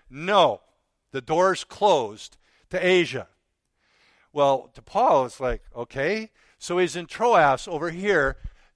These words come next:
just in the middle by the Aegean Sea, and he had that vision. And it's the vision, you might be hearing the term, when other people ca-, tell you they felt called by the Lord to go somewhere, to do something.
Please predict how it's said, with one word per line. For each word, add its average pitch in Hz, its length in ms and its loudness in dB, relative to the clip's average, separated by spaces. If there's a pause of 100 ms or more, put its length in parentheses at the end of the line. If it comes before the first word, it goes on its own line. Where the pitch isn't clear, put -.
just - 400 -10 (100)
in 165 160 -8
the 160 80 -10
middle 202 300 -2
by 165 160 0
the 156 160 -8
Aegean 170 400 -12
Sea, 117 440 -12 (720)
and 160 220 -6
he 160 60 -8
had 156 240 -2
that 160 140 -2
vision. 165 380 -6 (880)
And 160 160 -2
it's 151 160 -6
the 170 60 -14
vision, 190 320 -4
you 185 100 -10
might 175 200 -4
be 175 100 -8
hearing 175 240 -8
the 156 100 -14
term, 185 340 -8
when 151 140 -8
other 165 220 -6
people 180 320 -14
ca-, 170 220 -10
tell 175 260 -6
you 170 120 -6
they 147 140 -4
felt 151 260 -4
called 175 300 0
by 165 120 -2
the 151 100 -6
Lord 165 300 -4
to 131 60 -12
go 156 220 -8
somewhere, 165 460 -8
to 139 120 -18
do 160 160 -18
something. 156 460 -8